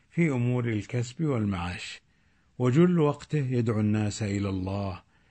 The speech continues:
كي يعبدوا الله وحده لا شريك له ويوحدوه، فإذا فرغ أو لم يتيسر له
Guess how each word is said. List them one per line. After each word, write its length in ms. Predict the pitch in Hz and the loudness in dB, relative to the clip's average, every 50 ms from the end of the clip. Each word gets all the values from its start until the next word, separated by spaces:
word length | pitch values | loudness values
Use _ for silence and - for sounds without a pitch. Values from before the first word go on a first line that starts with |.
| _ _ _ _ - | _ _ _ _ -6
كي 220 | - 123 113 113 | -2 0 2 2
يعبدوا 460 | 110 107 104 101 101 107 101 110 107 101 | 2 2 0 -2 -2 -2 -2 -2 -2 -2
الله 420 | 98 98 101 104 104 95 98 101 | -2 -2 -2 -2 -2 -2 -2 -2
وحده 680 | 101 104 107 107 - - - 110 107 101 104 110 107 104 | -2 -2 -4 -4 -6 -8 -6 -4 -4 -2 -2 -2 -2 -2
لا 140 | 98 101 104 | -2 -4 -4
شريك 440 | - - 110 104 107 107 110 - 110 | -2 -2 -2 0 0 -2 -2 -2 -4
له 240 | 107 120 131 123 - _ _ _ _ _ _ _ _ - | -2 -2 -4 -6 -8 _ _ _ _ _ _ _ _ -6
ويوحدوه، 1000 | 113 117 113 110 110 107 107 - - - 113 110 104 113 113 110 107 107 104 - _ _ _ _ _ _ _ _ _ _ _ - | -2 0 0 2 2 0 0 -2 -4 -4 -2 -2 -2 0 0 0 -2 -2 -4 -8 _ _ _ _ _ _ _ _ _ _ _ -6
فإذا 380 | 117 113 110 110 101 104 101 95 | -4 -2 0 0 0 -2 -4 -4
فرغ 580 | 90 113 123 123 117 110 107 107 107 104 107 117 - _ _ _ _ _ _ _ _ _ _ - | -4 -2 -2 -2 -2 -2 -2 -4 -4 -6 -6 -10 -12 _ _ _ _ _ _ _ _ _ _ -4
أو 160 | 151 160 170 160 | -2 0 0 2
لم 180 | 156 147 139 | 0 0 0
يتيسر 640 | 131 123 - 123 120 120 110 113 - - 120 110 110 | -2 -2 0 0 0 0 -2 -4 -4 -2 -2 0 0
له 580 | 113 113 113 110 113 113 113 110 107 104 107 | 0 0 2 2 2 2 0 0 -2 -2 -4